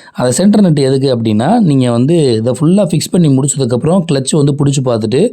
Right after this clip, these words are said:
உங்களுக்கு வந்து, அ, ப்ராப்பரா பிடிக்கல, அட்ஜஸ்ட்மெண்ட்ஸ் நீடு இருக்கு அப்படின்ற பட்சத்துல, இந்த சென்டர்ல வரக்கூடிய நட்டை நீங்க வந்து, அ, லூஸ் பண்ணி, உங்களால வந்து இந்த கிளட்சோட பிளேட் டிஸ்டன்ஸை, ப்ரெஷர் பிளேட்டினுடைய டிஸ்டன்ஸை உங்களால வந்து அட்ஜஸ்ட் பண்ண முடியும்.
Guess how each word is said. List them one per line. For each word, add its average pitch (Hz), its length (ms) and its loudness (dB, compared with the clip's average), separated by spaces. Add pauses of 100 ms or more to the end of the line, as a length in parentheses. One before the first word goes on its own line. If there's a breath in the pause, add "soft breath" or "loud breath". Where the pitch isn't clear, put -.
(280 loud breath)
உங்களுக்கு 147 320 0
வந்து, 165 240 2
அ, 123 300 0 (200)
ப்ராப்பரா 160 360 -2
பிடிக்கல, 139 360 0 (160)
அட்ஜஸ்ட்மெண்ட்ஸ் 147 460 0
நீடு 139 260 0
இருக்கு 117 400 0 (240 loud breath)
அப்படின்ற 135 540 0
பட்சத்துல, 131 460 -2
இந்த 147 260 0
சென்டர்ல 165 380 0
வரக்கூடிய 127 400 0
நட்டை 117 280 0
நீங்க 135 240 2
வந்து, 117 540 0 (320 loud breath)
அ, 135 40 -2
லூஸ் 127 460 0
பண்ணி, 151 320 2
உங்களால 139 400 0
வந்து 127 180 0
இந்த 120 260 0
கிளட்சோட 127 600 -2 (320 loud breath)
பிளேட் 160 260 0
டிஸ்டன்ஸை, 151 460 0
ப்ரெஷர் 147 360 -4
பிளேட்டினுடைய 131 420 -2
டிஸ்டன்ஸை 139 480 0
உங்களால 131 460 0
வந்து 131 80 0
அட்ஜஸ்ட் 123 280 -2
பண்ண 123 160 -2
முடியும். 110 400 -2